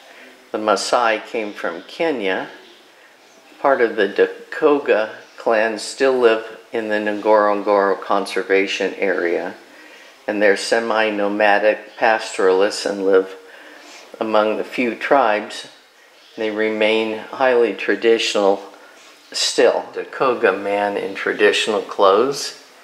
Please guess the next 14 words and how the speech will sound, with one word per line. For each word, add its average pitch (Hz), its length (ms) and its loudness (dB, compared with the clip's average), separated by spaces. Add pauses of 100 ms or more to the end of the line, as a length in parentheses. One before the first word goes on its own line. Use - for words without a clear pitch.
(680)
and 117 140 -2
a 120 80 0
woman 120 460 2
in 113 180 4
her 143 320 2 (180)
traditional - 680 -2
clothing. 85 640 0 (120)
You've 95 180 -16
seen 120 420 -4
Maasai 98 880 0
men 110 460 2
wearing 95 500 0
these 90 220 -2
shoes. 107 600 0